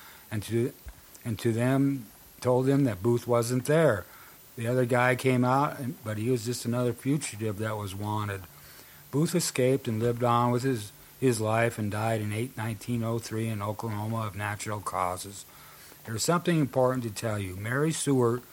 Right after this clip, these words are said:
was found guilty and hung by the neck. I think she was the first woman to be executed by the federal government.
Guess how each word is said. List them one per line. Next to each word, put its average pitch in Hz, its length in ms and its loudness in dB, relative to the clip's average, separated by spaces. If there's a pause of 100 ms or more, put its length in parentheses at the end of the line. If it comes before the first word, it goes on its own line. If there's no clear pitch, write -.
(280)
was 107 160 -6
found 113 400 2
guilty 113 360 -2
and 107 140 -2
hung 110 260 -2
by 110 200 0
the 104 80 -4
neck. 104 440 -6 (520)
I 92 40 -16
think 127 200 -2
she 139 120 0
was 110 140 2
the 98 80 -4
first 143 340 0
woman 131 280 2
to 110 80 -10
be 110 180 -6
executed 113 680 -6
by 107 140 -4
the 98 80 -6
federal 104 400 -6
government. 95 560 -6